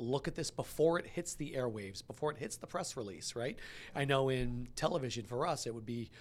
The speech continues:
we'd, you know, shoot the story, do the interviews, come back, edit it, write everything, put it together in about two hours worth of time.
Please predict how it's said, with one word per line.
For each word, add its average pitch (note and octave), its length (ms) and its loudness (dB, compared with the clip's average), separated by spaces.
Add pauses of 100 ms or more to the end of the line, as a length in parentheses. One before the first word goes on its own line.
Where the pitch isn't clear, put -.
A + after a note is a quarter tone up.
(240)
we'd, A#2+ 180 2 (220)
you C3 80 -4
know, G2+ 120 -6 (600)
shoot C#3+ 200 0
the C3 80 -6
story, D3+ 320 6
do C#3 140 -2
the C3 160 -2
interviews, C#3+ 320 -2
come C3+ 200 -4
back, C#3 280 -2 (200)
edit D3+ 220 2
it, E3 220 0 (320)
write B2+ 380 2
everything, C3+ 320 0
put D3+ 180 0
it D3+ 100 0
together C#3+ 300 4
in A#2+ 80 0
about A#2+ 320 -2
two E3 220 6
hours C#3+ 400 6
worth A#2+ 180 -2
of G2+ 80 -6
time. A2+ 340 0